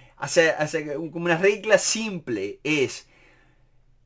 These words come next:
nunca des la primera oferta si no entiendes el precio o el valor que le da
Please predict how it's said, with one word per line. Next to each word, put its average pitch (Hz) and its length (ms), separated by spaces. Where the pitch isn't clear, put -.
nunca 190 580
des 269 200
la 226 120
primera 196 300
oferta 180 480
si 151 220
no 175 420
entiendes 156 720
el 127 200
precio 123 760
o 135 140
el 139 100
valor 160 500
que 160 120
le 131 180
da 127 500